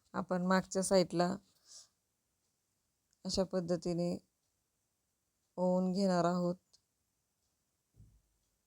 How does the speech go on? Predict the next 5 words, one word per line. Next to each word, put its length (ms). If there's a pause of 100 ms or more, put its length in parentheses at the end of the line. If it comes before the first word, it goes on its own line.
(880)
तुम्ही 200
हुक 320
लावले 380 (100)
तरी 180
चालतील. 580